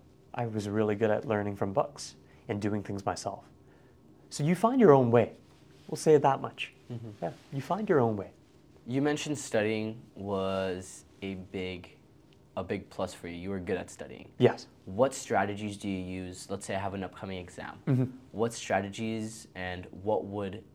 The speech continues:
Speaker 2: you do in my position
Speaker 1: Mm-hmm.
Speaker 2: to, you know,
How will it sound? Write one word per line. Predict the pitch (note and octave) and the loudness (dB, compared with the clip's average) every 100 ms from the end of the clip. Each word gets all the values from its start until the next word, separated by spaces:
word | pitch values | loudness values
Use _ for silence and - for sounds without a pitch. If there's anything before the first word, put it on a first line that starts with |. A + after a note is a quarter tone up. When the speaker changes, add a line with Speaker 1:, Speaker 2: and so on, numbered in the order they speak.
| - - - | -20 -20 -18
Speaker 2:
you | - G2 A2+ B2+ | -10 -4 -2 -2
do | A#2+ G#2+ F#2+ | 0 -2 -2
in | F#2 | -2
my | F#2 F2+ | -4 -4
position | F2 F2 E2+ E2 - E2+ | -6 -10 -10 -12 -8 -2
Speaker 1:
Mm-hmm. | A#2+ A2 - - | -2 -2 -10 -14
Speaker 2:
to, | F2+ F2 E2+ E2+ E2+ - - - | -12 -10 -10 -10 -12 -16 -20 -20
you | G2 | -14
know, | F#2 | -14